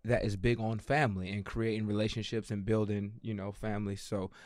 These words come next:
um, for me, it's always about, yo,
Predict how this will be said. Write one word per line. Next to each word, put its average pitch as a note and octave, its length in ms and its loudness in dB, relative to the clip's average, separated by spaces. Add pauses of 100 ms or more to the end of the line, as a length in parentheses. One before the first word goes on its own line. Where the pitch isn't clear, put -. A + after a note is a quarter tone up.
(240)
um, G2+ 320 0
for - 160 -6
me, A2+ 220 -2
it's A2+ 160 0
always G#2+ 260 0
about, G2+ 380 0 (640)
yo, F#2+ 360 0